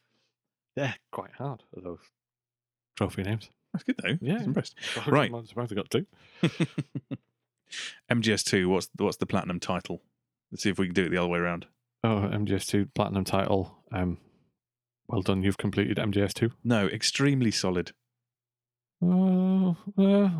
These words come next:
Speaker 1: well, it is, but yeah, it could be a bit more exciting than that,
Speaker 2: I mean,
Speaker 1: couldn't
Speaker 2: e-,
Speaker 1: it?
Speaker 2: even if it was European Extremely Solid, it might have been better.
Speaker 1: Yes.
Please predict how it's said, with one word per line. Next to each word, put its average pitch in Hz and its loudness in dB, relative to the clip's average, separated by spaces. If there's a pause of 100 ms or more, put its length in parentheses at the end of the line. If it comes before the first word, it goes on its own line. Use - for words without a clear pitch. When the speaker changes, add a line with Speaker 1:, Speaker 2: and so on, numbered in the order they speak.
(160)
Speaker 1:
well, 165 4
it 123 4
is, 117 2 (480)
but 123 4 (460)
yeah, 117 4
it 131 0
could 156 2
be 127 4
a 104 4
bit 95 0
more 87 -2
exciting 85 0
than 85 -4
that, - 2
Speaker 2:
I - 2
mean, 127 4
Speaker 1:
couldn't 131 2
Speaker 2:
e-, - 2
Speaker 1:
it? - 2
Speaker 2:
even 113 0
if 104 -4
it 87 -2
was 98 -6
European 104 2
Extremely 90 -2
Solid, 87 0
it 85 0
might 90 2
have 87 0
been 90 0
better. 90 -4
Speaker 1:
Yes. 98 0